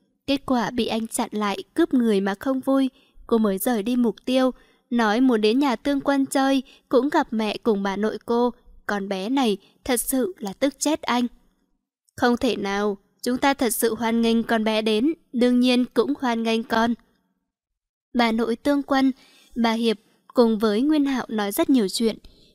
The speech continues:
cũng chỉ có Tương Quân còn ngơ ngác ngồi ở ghế kế bên, chưa hết kinh hồn về cử chỉ lớn mật vừa rồi của anh. Anh làm sao có thể to gan như vậy? Anh còn có mặt mũi mắng Nguyên Linh trắng trợn, mẹ cô cùng bà nội đều ngồi ở phía sau.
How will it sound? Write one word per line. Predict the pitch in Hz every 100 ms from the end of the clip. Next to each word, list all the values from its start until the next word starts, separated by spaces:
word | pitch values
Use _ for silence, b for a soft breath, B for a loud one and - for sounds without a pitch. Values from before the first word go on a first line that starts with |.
| -
cũng | 220 277
chỉ | - 233
có | 202 208
Tương | 269 254
Quân | 262 262 254 -
còn | 208 190
ngơ | 214 240
ngác | 254 330 -
ngồi | 247 220 -
ở | 208
ghế | 214 214
kế | - 214
bên, | 220 269 262 254 b b _
chưa | - 220
hết | 262 330
kinh | 285 262
hồn | 247 220 202 202
về | 214
cử | 247 208
chỉ | - 220
lớn | 214 214 254
mật | 302 - -
vừa | 208
rồi | - 214 190
của | - 214
anh. | 226 247 226 - _ _ _ _ _ -
Anh | - 233 233
làm | 196 180
sao | 240 240 233
có | -
thể | 302 254
to | - 277
gan | 269 277 269
như | 277
vậy? | 262 240 214 b b b b b
Anh | 226 226 233
còn | - 214 196
có | - 202
mặt | 285 262
mũi | 247 294
mắng | 285 233 226
Nguyên | 294 277
Linh | 285 277
trắng | - 202 220
trợn, | - 269 - b b _
mẹ | 226 214 -
cô | 226
cùng | 226 220 196
bà | 190
nội | 202 214 -
đều | 220 214
ngồi | 214 208
ở | 214
phía | 202 233 240
sau. | - 269 269